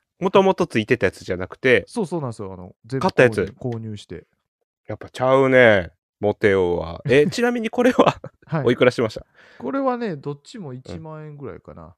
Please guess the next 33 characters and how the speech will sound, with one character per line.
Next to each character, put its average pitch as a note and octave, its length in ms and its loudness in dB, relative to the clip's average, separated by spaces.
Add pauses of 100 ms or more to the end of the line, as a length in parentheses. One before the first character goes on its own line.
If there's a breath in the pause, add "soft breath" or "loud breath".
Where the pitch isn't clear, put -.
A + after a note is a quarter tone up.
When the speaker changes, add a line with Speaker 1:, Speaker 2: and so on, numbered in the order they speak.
(360)
Speaker 1:
じ B2+ 60 -2
ゃ - 20 0
あ - 20 -6
二 A2 160 0
万 D3 220 0
円。 B2 240 -4 (220)
Speaker 2:
そ F#3 100 -12
う D3+ 60 -8
で G#2 60 -12
す - 80 -20
ね。 G2+ 260 -14
IKEA A2+ 440 -12 (160)
で E2+ 100 -20
す - 80 -20
ね。 F#2+ 200 -16 (500)
Speaker 1:
IKEA - 360 -8
好 - 340 6
き - 100 2
や G#3 120 6
な。 C4+ 180 6
<laughs> - 1400 2
え、 - 20 0
ち - 80 0
ょ A#3 40 6
っ - 20 -8
と C#3 100 4
待 A2 220 6
っ - 20 -4
て、 - 80 -20
今 G3+ 160 4
日 C3+ 60 -4
イ G3 80 -4
ケ E3+ 280 4